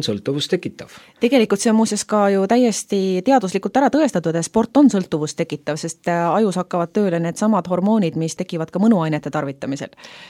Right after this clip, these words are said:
Speaker 1: Ja on mõnus tunne, äh, võib-olla kõige raskem osa sellest asjast on, äh, ikka öeldakse, diivanilt välisukseni jõudmine. Aga kui selle sammu oled ära teinud ja juba oled oma jooksu ära teinud või lõppfaasis ja,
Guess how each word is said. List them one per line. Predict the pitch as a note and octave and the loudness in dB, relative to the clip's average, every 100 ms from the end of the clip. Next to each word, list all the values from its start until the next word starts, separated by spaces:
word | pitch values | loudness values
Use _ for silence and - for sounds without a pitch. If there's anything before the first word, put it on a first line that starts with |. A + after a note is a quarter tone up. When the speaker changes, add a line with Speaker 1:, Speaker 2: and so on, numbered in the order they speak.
| - _ _ | -20 _ _
Speaker 1:
Ja | F2+ F2+ | -10 -4
on | C#3 D#3 | -2 -2
mõnus | A#2+ E3 D#3+ - | 0 0 0 -4
tunne, | D#3 F3 D3 G2+ F#2+ G#2 _ _ | -4 -2 -2 -4 -8 -12 _ _
äh, | A#2 G#2+ G#2 G#2 G#2+ A2 - - - - - _ _ _ - - | -12 -8 -6 -6 -8 -10 -12 -16 -18 -20 -20 _ _ _ -16 -2
võib-olla | D3 D#3 C#3+ C3 | 0 0 -2 -2
kõige | F3 F3 | -2 0
raskem | G#3 - A2 | -2 -2 -4
osa | G#2 G2+ | -6 -6
sellest | A2 G#2 A2 | -6 -6 -8
asjast | G2+ G2 - | -10 -12 -8
on, | A2+ A2+ A2 | -6 -4 -4
äh, | G#2+ G#2+ - - - - - C3+ | -6 -8 -10 -20 -20 -14 -8 -6
ikka | B2 | -2
öeldakse, | A#2 G#2+ - A2+ | -2 -2 -8 -4
diivanilt | D#3+ C#3+ A2 G2+ | 0 0 0 -4
välisukseni | B2+ A#2+ G#2 - G#2+ A2 | -4 -4 -6 -8 -4 -4
jõudmine. | F#2 C2+ - - _ - - - | -4 -10 -20 -20 _ -20 -20 -12
Aga | A2 A2+ A2+ | -8 -6 -6
kui | G#2+ A2 | -4 -4
selle | E3+ E3+ | -2 -2
sammu | C3 C3+ B2 | -4 -4 -4
oled | A#2 | -4
ära | F#3 A#2+ A2+ | -4 -4 -4
teinud | A#2 A2 A2 | -4 -4 -4
ja | A2+ | -4
juba | A#2+ A#2+ | -4 -4
oled | A2 A2 | -6 -6
oma | A#2 | -4
jooksu | C3 F#3 - A#2 | -2 -4 -4 -8
ära | A2+ B2+ A2 | -6 -6 -6
teinud | A2+ A2+ | -6 -6
või | G2+ A#2 | -4 -4
lõppfaasis | C#3+ - F3+ F3+ A#2 G2+ | -4 -2 -2 -2 -6 -6
ja, | A2 G#2+ | -6 -8